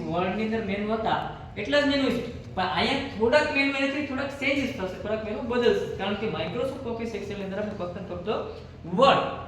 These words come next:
મીન્સ કે શબ્દને લગતી તમામ પ્રકારની પ્રક્રિયાઓ કરી શકતા હતા. એમ બીજું કઈ વસ્તુ કરી શકતા નતા. આની અંદર વિદ્યાર્થી મિત્રો શબ્દને તમામ પ્રકારની પ્રક્રિયા, શબ્દને લગતી તમામ પ્રકારની અલગ અલગ એક્ટિવિટી અને એની સાથે સાથે વિદ્યાર્થી મિત્રો શું કરવાનું છે?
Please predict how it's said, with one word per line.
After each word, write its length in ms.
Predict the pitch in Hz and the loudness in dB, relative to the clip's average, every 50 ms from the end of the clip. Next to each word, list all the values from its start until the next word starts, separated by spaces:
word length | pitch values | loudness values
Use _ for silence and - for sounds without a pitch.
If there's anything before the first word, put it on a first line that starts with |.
| - | -6
મીન્સ 180 | 180 214 247 - | -4 -4 -4 -4
કે 100 | - 247 | -4 -6
શબ્દને 480 | 233 - 202 202 202 208 208 262 277 269 | -4 -2 -2 -2 -2 -2 -2 -2 -2 0
લગતી 280 | 247 247 247 247 - - | 0 -2 -2 -4 -6 -6
તમામ 240 | 247 247 269 254 | -4 -4 -4 -4
પ્રકારની 340 | - 247 233 233 240 220 202 | -4 -4 -4 -2 -2 -4 -4
પ્રક્રિયાઓ 460 | 180 - - 165 151 - 180 175 160 | -4 -4 -4 -4 -4 -8 -8 -6 -6
કરી 220 | 156 156 160 156 151 | -6 -6 -6 -8 -8
શકતા 340 | 143 143 139 - 139 135 131 | -8 -8 -12 -10 -10 -8 -8
હતા. 160 | 131 - - - - - - - - | -8 -8 -12 -14 -14 -18 -18 -12 -10
એમ 100 | 202 196 | -10 -4
બીજું 280 | 196 247 254 277 277 | -2 0 0 0 2
કઈ 80 | 285 285 | 0 0
વસ્તુ 240 | 277 277 277 277 277 | 0 0 -2 -2 -4
કરી 160 | 254 269 269 | -4 -4 -4
શકતા 260 | 247 247 262 254 254 254 | -4 -4 -6 -4 -4 -4
નતા. 260 | 240 220 - - - - - - - - - - | -2 -2 -4 -6 -8 -10 -12 -14 -16 -16 -10 -2
આની 220 | 175 185 208 247 | 0 0 2 2
અંદર 160 | 254 254 - - | 0 0 -2 -4
વિદ્યાર્થી 360 | 254 233 247 277 269 254 - | -4 -4 -4 -2 -2 -2 -4
મિત્રો 140 | 277 - - - - | -4 -6 -8 -6 -6
શબ્દને 420 | - 208 - - 202 208 233 233 233 220 | -6 -6 -4 -4 -4 -4 -4 -4 -4 -4
તમામ 260 | - 214 220 226 226 220 | -4 -4 -4 -2 0 0
પ્રકારની 320 | 220 220 226 226 226 220 | 0 0 2 0 -2 -2
પ્રક્રિયા, 500 | - 226 220 - 226 226 226 226 226 - | -2 -2 -4 -2 -2 0 2 2 2 0
શબ્દને 440 | - - 165 165 165 175 190 190 190 190 | -4 -6 -8 -8 -8 -6 -6 -6 -4 -4
લગતી 180 | 190 190 196 180 | -4 -4 -6 -6
તમામ 320 | 160 160 170 180 185 185 | -6 -6 -6 -6 -6 -6
પ્રકારની 360 | 190 185 185 185 185 180 170 160 | -6 -6 -6 -6 -6 -6 -6 -4
અલગ 200 | 156 165 165 165 | -6 -6 -4 -6
અલગ 180 | 170 165 160 151 | -6 -6 -6 -6
એક્ટિવિટી 520 | 147 143 - 165 160 160 160 170 180 196 - - - - - - - - | -6 -8 -8 -8 -8 -8 -6 -6 -6 -6 -8 -10 -12 -14 -16 -14 -6 -4
અને 100 | 196 196 | -4 0
એની 260 | 220 226 285 294 294 | 2 2 2 2 2
સાથે 260 | 294 277 277 277 277 | 0 0 0 0 0
સાથે 240 | - 262 254 262 262 | 0 0 0 0 0
વિદ્યાર્થી 360 | 247 233 226 254 247 233 240 | 0 0 2 2 2 0 0
મિત્રો 180 | 240 254 254 - | -2 -2 -4 -2
શું 140 | 254 247 | -2 -2
કરવાનું 260 | 240 240 240 233 220 233 | 0 2 2 2 2 2
છે? 80 | 233 | 2